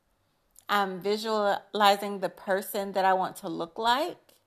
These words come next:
and become. When I looked at the old pictures of myself,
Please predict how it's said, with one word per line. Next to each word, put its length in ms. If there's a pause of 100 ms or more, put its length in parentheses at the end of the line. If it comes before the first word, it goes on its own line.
(460)
and 360
become. 680 (840)
When 220
I 120
looked 500
at 520
the 80
old 260
pictures 420
of 140
myself, 520